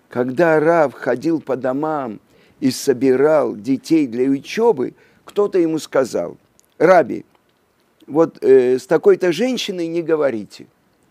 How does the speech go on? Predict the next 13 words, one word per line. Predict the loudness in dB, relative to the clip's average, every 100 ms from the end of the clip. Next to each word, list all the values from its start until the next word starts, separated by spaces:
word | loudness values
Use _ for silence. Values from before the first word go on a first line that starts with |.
| _
она | -10 -6 -4 -4 -4 -4
далека | -2 -2 -2 -2 -6 -6 _ _ -10
от | -10 -10
всего". | -10 -8 -8 -12 _ _ _ _
А | -4
он | -2 -2
сказал: | -2 0 2 2
"Но | 2 0
сын | -2 -10 -10 -6 -4
ее | -4 -6 -10 -12 _ _ _ _ _
пусть | -2 0 -2 -8 _ _ _
учит | -4 -4 -4 -14 -14 _ _ _ _ _ _ _ _ _
Тору". | 4 4 4